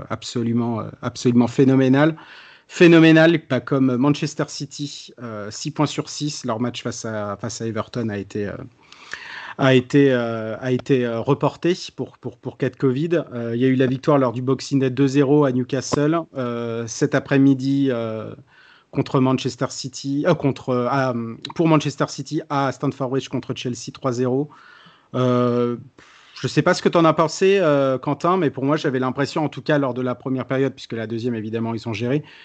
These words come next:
mais de revoir un petit peu le City de, de, entre deux mille dix-sept et de, deux mille dix-neuf, où, euh,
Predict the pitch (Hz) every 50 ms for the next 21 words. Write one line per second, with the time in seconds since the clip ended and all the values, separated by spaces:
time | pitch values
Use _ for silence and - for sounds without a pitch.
0 | - _ - 131 127 143 127 147 127 147 165 160 151 147 143 - - - - 170
1 | 170 156 135 - - - 131 - - - 156 160 170 131 131 123 120 120 113 117
2 | 120 120 117 123 127 120 - - 143 127 123 131 131 135 123 123 120 131 135 135
3 | 135 131 127 120 123 123 - - 156 151 156 143 127 120 127 127 123 120 120 117
4 | 123 123 127 120 123 123 123 127 143 151 165 160 - - 139 123 117 113 113 110
5 | 107 110